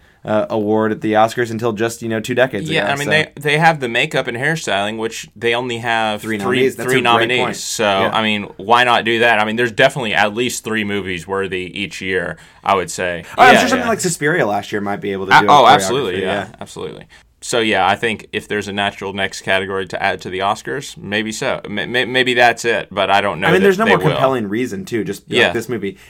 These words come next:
Speaker 1: And you're right. It's a, it's a genre film. It's an action film. It's, you know, a summer box office flick that the Academy almost, you know, tries their best every single year to overlook.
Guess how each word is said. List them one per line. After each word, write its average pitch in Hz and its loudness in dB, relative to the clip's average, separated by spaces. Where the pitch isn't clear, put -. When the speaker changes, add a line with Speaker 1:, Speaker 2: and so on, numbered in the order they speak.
Speaker 1:
And 165 2
you're 165 4
right. 117 4
It's 135 0
a, 127 -2
it's 127 -4
a 135 2
genre 110 -2
film. 113 -4
It's 110 -6
an 110 -10
action 107 -8
film. 98 -8
It's, - -4
you 117 -6
know, 101 -2
a 110 -6
summer 117 -2
box 104 0
office 98 -8
flick 101 -6
that 101 -8
the 107 -6
Academy 101 -4
almost, 98 -8
you 113 -8
know, 113 -2
tries 117 2
their 110 0
best 104 -2
every 101 -6
single 101 -6
year 98 -4
to 101 -10
overlook. 95 -10